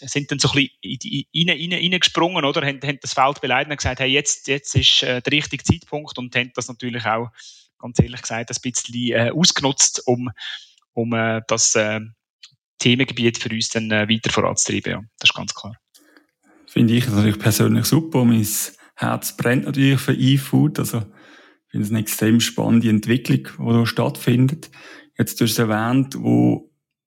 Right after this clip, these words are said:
Speaker 2: wenn du wie viel investieren, wo sind Kunden auch bereit für das? Wie siehst du das jetzt so vom Reifegrad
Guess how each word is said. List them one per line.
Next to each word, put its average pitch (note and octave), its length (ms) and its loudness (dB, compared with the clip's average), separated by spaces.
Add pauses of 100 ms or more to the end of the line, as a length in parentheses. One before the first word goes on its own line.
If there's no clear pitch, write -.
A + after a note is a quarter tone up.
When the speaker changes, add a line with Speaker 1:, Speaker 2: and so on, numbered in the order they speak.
(120)
Speaker 2:
wenn A#2 380 -2
du A#2 100 -2
wie A2+ 100 2
viel A2+ 240 0
investieren, C3 840 2
wo A#2+ 120 -2
sind A#2 220 -4
Kunden A#2 340 0
auch G#2+ 120 0
bereit G#2+ 500 -4
für - 80 -6
das? C3+ 400 -2 (560)
Wie A#2 220 2
siehst B2+ 360 0
du C#3+ 100 6
das C#3+ 180 2
jetzt C3+ 280 -2
so B2 340 0
vom A#2+ 260 4
Reifegrad A#2+ 1120 -2